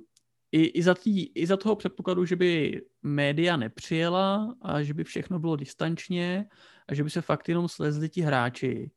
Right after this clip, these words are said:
což je pro ně strašný oprus, si upřímně myslím. Možná, že jeden ten argument je ten, že jim bude líp, nebo jim, pro ně ta bezpečnost bude větší jako v prostředí té N B A, v těch hotelech a v těch arénách, než by byla doma,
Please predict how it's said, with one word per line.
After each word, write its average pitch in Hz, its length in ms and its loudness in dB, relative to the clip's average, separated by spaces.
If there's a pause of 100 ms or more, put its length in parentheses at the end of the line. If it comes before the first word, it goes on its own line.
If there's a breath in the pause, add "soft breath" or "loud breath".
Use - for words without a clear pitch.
(520)
což 143 260 -2
je 147 80 4
pro 147 140 2
ně 147 140 4
strašný 160 380 2
oprus, 160 340 4
si 147 140 0
upřímně 143 300 0
myslím. 123 520 -2 (800 soft breath)
Možná, 196 300 4
že 269 80 4
jeden 262 200 4
ten 247 100 2
argument 233 340 6
je 247 60 6
ten, 220 180 4
že 220 300 2 (460)
jim 196 320 2
bude 208 180 6
líp, 196 500 4
nebo 170 280 0
jim, 170 720 -4 (420)
pro 180 100 0
ně 190 180 2
ta 196 120 2
bezpečnost 180 540 0
bude 180 180 6
větší 165 380 4
jako 180 240 2
v - 120 -14
prostředí 170 420 -6
té 196 200 -2
N 156 140 0
B 170 200 2
A, 120 300 0
v - 120 -16
těch 160 260 -4
hotelech 156 720 -2
a - 120 -4
v - 60 -8
těch 170 200 -6
arénách, 135 560 -2
než 147 240 0
by 165 120 0
byla 180 220 2
doma, 135 560 0